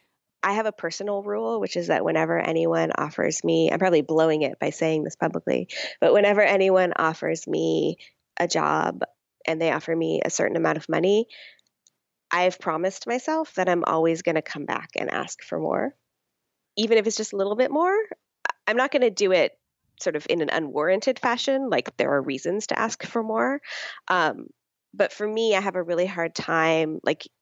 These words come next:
because I was struggling and poor for a really long time,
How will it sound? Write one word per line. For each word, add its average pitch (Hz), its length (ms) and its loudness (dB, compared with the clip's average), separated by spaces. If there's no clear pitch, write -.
because 196 320 2
I 202 160 6
was 170 380 2
struggling 175 480 0
and 151 120 -4
poor 180 260 2
for 180 200 0
a 160 40 2
really 151 260 0
long 151 220 -2
time, 143 480 -2